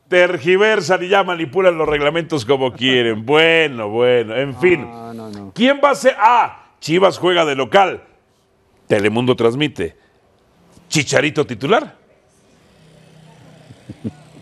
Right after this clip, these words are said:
Speaker 2: Tendría que ser, si revisamos la estadística de todos los últimos partidos de Chivas como local desde que debutó Javier Hernández, pues ha sido titular contra León, contra América, contra Puebla, contra Querétaro y contra Toluca en la liguilla. Entonces,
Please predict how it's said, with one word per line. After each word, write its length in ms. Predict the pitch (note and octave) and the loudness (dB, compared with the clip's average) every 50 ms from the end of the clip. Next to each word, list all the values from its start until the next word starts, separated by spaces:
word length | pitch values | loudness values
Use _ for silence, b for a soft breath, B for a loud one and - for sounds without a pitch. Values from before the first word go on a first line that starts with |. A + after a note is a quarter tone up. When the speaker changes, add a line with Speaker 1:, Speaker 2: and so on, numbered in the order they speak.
| - C#3 F#2+ F2 B B B B B B B B B B B B - - | -14 -14 -14 -14 B B B B B B B B B B B B -6 -4
Speaker 2:
Tendría 340 | D#3+ E3 F3 G3+ A3+ A#3+ | -2 -2 -2 -4 -4 -4
que 120 | - A3 F3+ | -4 -6 -4
ser, 280 | - A#3+ C#4+ D4+ B3+ A3 E3 | 0 0 0 0 -2 -6 -12
si 160 | - - F#3+ | -10 -8 -6
revisamos 680 | F3 F3+ E3 E3+ D#3 - G#3+ G#3+ A#3 B3 A#3+ A#3 - | -4 -4 -4 -4 -4 -4 -4 -4 -2 -2 -4 -6 -4
la 120 | F#3 F#3+ F#3 | -4 -4 -4
estadística 580 | F3 - - E3+ E3+ A3 G#3+ - A3+ - - G3+ | -4 -4 -6 -6 -4 -4 -6 -6 -6 -2 0 0
de 100 | F3 D#3+ | 0 0
todos 160 | - G#3+ A3+ | -2 -2 -2
los 140 | G3+ D#3+ C#3+ | -2 -2 -2
últimos 320 | G#3+ F#3+ G3+ G#3+ G#3+ F3 | -4 -4 -4 -8 -8 -6
partidos 340 | - E3+ D3 - F#3+ G3 F#3+ | -4 -6 -6 -2 -4 -4 -2
de 80 | F#3 D#3+ | -4 -6
Chivas 280 | - - F#3+ G3+ - - | -4 -2 -2 -2 -2 -4
como 240 | F3+ E3 D#3 D3+ D3 | -6 -4 -2 -2 -2
local 360 | D3 D3 - - F3+ F#3 F3 | -2 -2 -2 -2 -2 -2 0
desde 340 | D3+ E3 D#3+ C#3 C3+ D3 - | 0 -2 -2 0 -4 -6 -6
que 100 | - C#3+ | -6 -4
debutó 360 | C3+ C#3 C#3+ C#3+ - F#3 F3+ | -2 -2 -2 -2 -2 -4 -2
Javier 240 | - E3+ D3+ F3 F3 | -2 -2 -4 -2 -2
Hernández, 500 | F3 D#3+ D3 E3+ F3+ F#3+ G3+ A3+ G#3 - b b b b b _ | -4 -4 -4 -6 -6 -4 -4 -4 -4 -4 b b b b b _
pues 120 | - C3 | -4 -4
ha 60 | G3+ | -4
sido 240 | F3 - G3+ F#3 F3 | -2 -2 -4 -4 -4
titular 540 | - D3 C3 - D3+ E3 G3+ A3+ A3 F#3 b b b b b _ | -4 -8 -8 -6 -4 -2 0 0 -2 -4 b b b b b _
contra 420 | - F3+ G#3+ G#3+ A3+ - - G3+ G3 | -4 -2 -2 -2 -4 -4 -4 -4 -4
León, 480 | G3 F#3+ F#3 F#3 G3 G3+ G#3 G#3 G#3 | -2 0 0 0 0 0 -2 -6 -6
contra 380 | F3 F#3+ G3+ G#3+ G#3+ F#3+ G3 F3 | -6 -4 -4 -4 -4 -6 -6 -6
América, 760 | E3 E3 F3+ G3 G3 G3+ G3 F3 - G3 F#3+ F#3+ F#3+ F#3 F3 - | -6 -4 -6 -6 -4 -6 -8 -6 -4 -2 0 0 0 -2 -4 -4
contra 460 | - F#3 G3+ G#3 G#3 - - F#3+ E3 | -4 -4 -4 -4 -6 -6 -6 -6 -6
Puebla, 640 | - _ D#3 E3+ F#3 G#3 G#3 F#3+ G3+ G3 F#3+ F#3+ F3+ | -4 _ -2 0 0 0 -2 -4 -4 -2 -2 -2 -4
contra 400 | - F#3 G3 G#3 F3+ G3 F#3+ F3+ | -4 -6 -6 -6 -4 -4 -6 -4
Querétaro 720 | - D#3 D3 F3+ G3+ - - F#3 F3+ F3+ F#3 F#3 F#3 - - | -4 -4 -4 -4 -4 -4 -4 -4 -2 -2 -2 -2 -2 -2 -4
y 100 | D#3 C3+ | -4 -2
contra 360 | - C#3+ C#3 C#3 C#3 C#3 C3 | -2 -4 -4 -2 -4 -6 -4
Toluca 340 | - C#3+ D#3 E3+ E3+ - E3 | -4 -2 -2 -2 -2 -4 -6
en 80 | E3 | -6
la 80 | D3+ C#3 | -4 -6
liguilla. 280 | C3 C#3 E3 A#3 A#3 | -6 -6 -6 -6 -6
Entonces, 440 | F#3+ D3 E3 D#3 - E3+ D3+ - - | -6 -6 -8 -6 -6 -6 -8 -8 -10